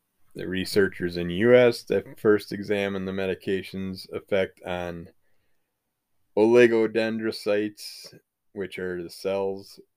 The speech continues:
chiefly responsible for making myelin in the brain and spinal cord. Experiments done in the lab dishes indicated that treating immature oligodendrocytes, progenitor cells, O P Cs, with digoxin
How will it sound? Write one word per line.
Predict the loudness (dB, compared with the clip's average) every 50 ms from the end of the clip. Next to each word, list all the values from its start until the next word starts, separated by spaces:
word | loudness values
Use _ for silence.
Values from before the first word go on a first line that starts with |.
| _ _ _
chiefly | -10 -6 -6 -6 -4 -2 -2 -2 -2
responsible | -2 -4 -6 -6 -6 -6 -4 -6 -8 -10 -14 -10 -8 -8 -8 -8
for | -10 -14 -14
making | -12 -12 -12 -12 -14 -16 -16
myelin | -14 -12 -10 -10 -8 -8 -8 -10 -10 -12
in | -12 -14
the | -14 -12
brain | -8 -8 -6 -6 -6 -6 -8 -10 -12
and | -14 -16 -18 -18
spinal | -12 _ -8 -6 -6 -6 -8 -8
cord. | -8 -6 -4 -2 -2 -2 -2 -4 -6 -10 -18 _ _ _ _ _ _ _ _ _ _ _ _ _ _
Experiments | -20 -20 -20 -12 -4 -2 0 0 0 -2 -6 -8 -12 -12
done | -10 -8 -8 -8
in | -8 -8 -10
the | -10
lab | -8 -4 -2 -2 -2 -2 -4 -4
dishes | -4 -6 -6 -6 -8 -12 -12 -12 -12 -14 -16 -14
indicated | -14 -12 -12 -14 -10 -8 -6 -6 -6 -6 -4 -4
that | -4 -4 -6 -6
treating | -6 -6 -6 -6 -6 -8 -10 -10 -10 _
immature | -4 -2 -2 -2 -2 -2 -2 -2 0 0 0 -2 -2 -4 _ _ _ _ _ _ _ _ _ -12
oligodendrocytes, | -10 -8 -8 -4 -2 -2 -2 0 -2 -4 -4 -4 -4 -4 -4 -6 -8 -8 -10 -8 -6 -4 -4 -4 -4 -6 -10 -16 -20 -20 -20 _ _ _ _ _ _ _ _ _ _ _ _ _ _ _ _
progenitor | -2 -2 0 4 4 6 6 6 4 2 2 0 0 -2
cells, | -2 -2 -2 0 0 0 0 -2 -4 -6 -10 -12 -10
O | -10 -10 -10
P | -10 -12 -14 -14 -14
Cs, | -14 -10 -6 -6 -6 -6 -6 -8 -10 -10 -12 -14 -12
with | -10 -10 -10 -10 _
digoxin | -8 -8 -8 -6 -6 -4 -2 -2 -4 -4 -6 -10 -10 -10 -8 -10 -10 -10